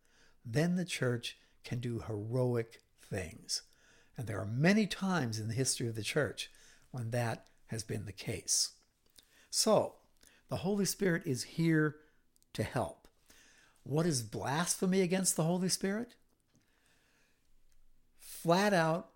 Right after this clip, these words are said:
refusing to recognize the reality of the Holy Spirit and the job the Holy Spirit has in our lives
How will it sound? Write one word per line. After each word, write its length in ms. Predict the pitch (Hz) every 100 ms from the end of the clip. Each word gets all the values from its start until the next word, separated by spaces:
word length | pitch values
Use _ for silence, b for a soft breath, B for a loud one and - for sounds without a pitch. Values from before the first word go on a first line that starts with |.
| _
refusing 720 | 123 123 - 160 160 143 143 123
to 120 | 123
recognize 1080 | 123 156 196 143 110 92 82 82 92 - - _
the 80 | -
reality 640 | 117 101 139 220 254 127 120
of 100 | 98
the 80 | 101
Holy 340 | - 113 98
Spirit 520 | - - 80 87 - - b b b b _
and 360 | 160 170 190 185
the 80 | 160
job 540 | 110 143 139 139 135
the 80 | 92
Holy 280 | 131 127 127
Spirit 360 | - 120 104
has 560 | - 151 120 101 95 - b b b
in 180 | - 127
our 220 | 117 131
lives 480 | 120 107 107 101 104